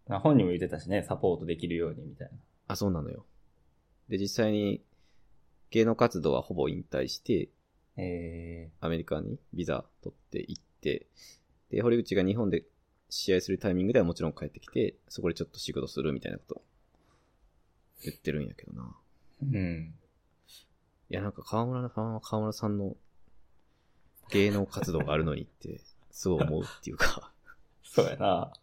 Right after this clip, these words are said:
Speaker 2: うん。え、別にいいんやけど、でもその周りの人が、なんか、堀口選手も、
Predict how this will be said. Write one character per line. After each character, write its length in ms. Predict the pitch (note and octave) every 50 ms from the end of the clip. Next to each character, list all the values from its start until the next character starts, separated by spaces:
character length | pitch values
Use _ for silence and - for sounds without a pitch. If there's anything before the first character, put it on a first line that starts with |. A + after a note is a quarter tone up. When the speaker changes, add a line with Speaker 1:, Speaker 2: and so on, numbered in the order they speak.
| _ _
Speaker 2:
う 140 | - - D2
ん。 320 | D#2 C#2 - - - - - _ _ _ _ _ _ _ _ _ _ _ _ _ _ _ _ _ _ _ _
え、 200 | B2 A2 - - _ _ _
別 160 | C3 B2 D3
に 100 | C#3+ B2
い 20 | C3+
い 20 |
ん 60 | C#3
や 100 | A2+ D#2+
け 80 | - -
ど、 240 | - D#2 - - - - _ _
で 60 | G#2
も 60 | G2
そ 80 | - -
の 100 | G#2+ F#2
周 200 | F2 G2+ A2+ B2
り 60 | C3+
の 80 | C#3 C#3+
人 160 | - - B2+
が、 280 | G2+ G2+ G2 E2 - - - _
な 60 | - -
ん 20 |
か、 140 | _ - - - - _
堀 240 | - - F#2 F#2 E2+
口 120 | F2 -
選 180 | - - E2 D#2
手 160 | - - D2
も、 260 | D2+ D#2+ - - -